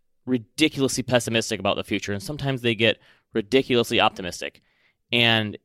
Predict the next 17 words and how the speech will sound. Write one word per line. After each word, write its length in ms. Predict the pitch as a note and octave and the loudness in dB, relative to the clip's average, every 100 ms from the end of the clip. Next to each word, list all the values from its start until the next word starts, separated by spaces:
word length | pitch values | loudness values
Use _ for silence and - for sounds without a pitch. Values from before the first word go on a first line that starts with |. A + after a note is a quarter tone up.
| - | -6
it 200 | B2 A#2+ | -4 -2
just 220 | C#3+ - | -2 -2
swings 300 | E3 E3+ D3+ | 0 0 2
in 100 | B2+ | 2
both 200 | C3+ C#3 | 2 0
directions, 420 | B2 B2 - G2 | 2 2 0 -10
and 100 | G#2 | -8
sometimes 420 | - D3 C#3+ A#2 | -6 -4 -2 -4
way 200 | A2 B2 | 0 2
too 160 | B2+ B2 | 2 0
far, 240 | B2+ A#2+ | 2 4
especially 400 | G2+ - B2 C3+ | 2 0 -2 0
with 140 | A#2 G#2+ | 0 0
a 60 | - _ | -6 _
company 320 | - C3 B2+ | -6 -2 0
like 200 | A2 G#2 | 0 0
this 360 | A#2 A#2+ - - | 2 2 2 -6